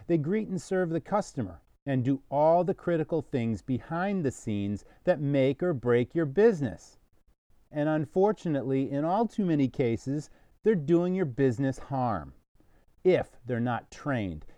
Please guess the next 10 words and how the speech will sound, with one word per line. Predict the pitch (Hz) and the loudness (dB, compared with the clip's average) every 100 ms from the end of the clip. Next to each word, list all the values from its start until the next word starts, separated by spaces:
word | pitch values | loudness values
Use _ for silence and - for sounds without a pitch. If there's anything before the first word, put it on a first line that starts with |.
| - | -4
And | 160 | 0
I | 214 | 0
mean | 196 160 | 2 0
really | 117 120 156 190 190 143 | 0 0 2 4 4 4
well | 110 98 82 | 2 0 -2
trained. | - 117 92 73 71 - _ _ _ _ _ | -6 -6 -6 -10 -16 -20 _ _ _ _ _
And | 170 | -4
here's | 208 226 214 | 0 2 2
the | 233 | -2
kicker. | 208 247 247 143 - | -2 0 2 0 -2